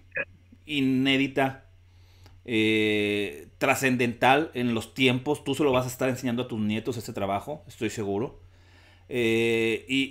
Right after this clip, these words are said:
y definitivamente es algo que, que no va a pasar, porque no es un tema que, que, que vaya a caducar. Es un tema que siempre va a estar presente, porque siempre va a haber psicópatas en nuestras vidas,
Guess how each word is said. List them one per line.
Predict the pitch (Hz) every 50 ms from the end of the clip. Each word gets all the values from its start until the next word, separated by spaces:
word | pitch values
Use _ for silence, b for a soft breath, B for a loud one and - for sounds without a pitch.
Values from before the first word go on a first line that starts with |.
| 135 135
y | 127
definitivamente | 135 127 123 135 123 117 113 127 139 151 156 151 139 135 131 - 156 160 165 170 - 120 117
es | 120 -
algo | 131 131 131 127 127 143 151 156 151 - b b b b b - - - _ _ _ - - - -
que, | - 139 131 123 120 113 113 113 113 110 107 107 107 104 92 - - - - - -
que | - 131 120
no | 131 147
va | 151 156
a | 151
pasar, | - 131 - - 139 104 95 - - - - - - -
porque | 131 123 120 - - 131
no | 131 135 139
es | 131 -
un | 156 143 -
tema | - 151 143 143 147 160 151 - - b b b b b b - - - - -
que, | - 143 139 117 -
que, | - 131 131 117 -
que | - 131 120
vaya | 113 113 127 131 143 143 147 151 -
a | 131 120 110
caducar. | - - 110 107 98 - - 120 110 98 95 90
Es | 107 107 143
un | 151 135
tema | 135 151 139 147 143
que | - 135
siempre | - 131 120 117 143 135
va | 131
a | 123
estar | - 131 120 -
presente, | - 120 - 117 110 104 -
porque | 95 - 104 - 107 101
siempre | 127 123 123 127 147 143
va | 135
a | 135
haber | 131 131 123 - - -
psicópatas | 131 - - - - - 135 131 - 139 - - 143 135 - - -
en | - 110 110
nuestras | 107 95 - - 101 95
vidas, | 92 113 131 120 131 135 - -